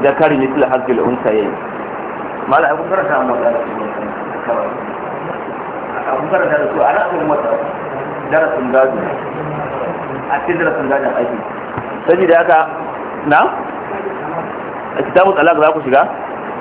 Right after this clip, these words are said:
Kun ba gama gadon? To, ai ya kamata a ce kun san wannan. Al-ikhwa li um, gadon su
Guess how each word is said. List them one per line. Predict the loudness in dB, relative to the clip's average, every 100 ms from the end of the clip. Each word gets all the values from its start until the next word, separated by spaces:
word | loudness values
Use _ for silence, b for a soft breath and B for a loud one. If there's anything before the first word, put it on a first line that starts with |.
| -8 0
Kun | 4
ba | 6
gama | 6 6
gadon? | 6 4 4 -2 -14 -14 -10 4
To, | 6
ai | 8
ya | 6
kamata | 6 6
a | 4
ce | 0
kun | -2 2
san | 4
wannan. | 4 4 2 2
Al-ikhwa | 4 4 6 6 6
li | 4
um, | 4 4 2 -4 -8 -8 -8 -8 -4 6
gadon | 6 8 4 2 0
su | -2